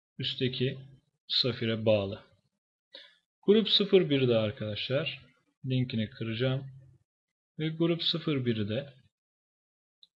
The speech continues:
grup sıfır ikiye bağlayacağım. Bakın alt alta önce üç,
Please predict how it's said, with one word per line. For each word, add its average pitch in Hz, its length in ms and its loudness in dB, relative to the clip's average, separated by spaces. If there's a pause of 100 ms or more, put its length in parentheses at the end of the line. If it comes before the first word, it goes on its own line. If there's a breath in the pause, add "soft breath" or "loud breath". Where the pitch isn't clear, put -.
(320)
grup 165 280 -2 (380)
sıfır - 380 -6
ikiye 139 300 0
bağlayacağım. 110 500 -4 (600)
Bakın 139 300 -4
alt 139 380 -2
alta 117 480 -4 (140)
önce 139 260 0
üç, 135 320 -4